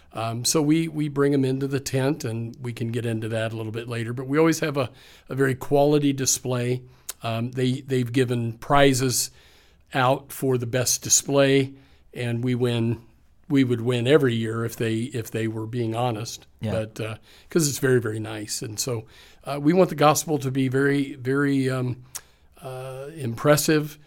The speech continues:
Speaker 2: Mm-hmm.
Speaker 1: and we want people to, uh, see that our testimony is, is one of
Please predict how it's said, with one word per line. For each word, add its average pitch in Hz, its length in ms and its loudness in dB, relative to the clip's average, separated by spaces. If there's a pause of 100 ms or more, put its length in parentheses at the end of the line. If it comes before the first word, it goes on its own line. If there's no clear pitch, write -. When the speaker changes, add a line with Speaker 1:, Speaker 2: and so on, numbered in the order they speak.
(100)
Speaker 2:
Mm-hmm. 131 320 -4
Speaker 1:
and 117 200 -2
we 120 100 -2
want 120 260 -4
people 123 320 -2
to, 120 400 -4
uh, 113 220 -8
see 127 280 -2
that 120 160 -6
our 120 120 -4
testimony 120 640 -4
is, 120 420 -6
is 117 360 -8
one 123 300 -6
of 113 220 -10